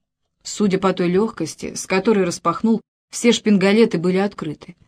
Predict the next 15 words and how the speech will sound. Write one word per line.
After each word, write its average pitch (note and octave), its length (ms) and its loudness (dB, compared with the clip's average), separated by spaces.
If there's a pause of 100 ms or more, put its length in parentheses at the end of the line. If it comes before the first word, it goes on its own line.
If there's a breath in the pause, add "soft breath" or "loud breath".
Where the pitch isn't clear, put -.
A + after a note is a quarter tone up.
(100)
Наверное, A#3+ 480 4
кум C4 200 4
совсем A3+ 380 4
недавно A3+ 400 6
стоял E3 380 -4
у E3 60 -4
окна, - 360 -10 (260)
любовался B3+ 600 4
на E3 80 -4
происходящее. E3 800 -8 (760)
В - 80 -20
помещение C4+ 600 8
ворвались B3 580 2
уличные A#3+ 500 6
звуки, F3+ 500 -2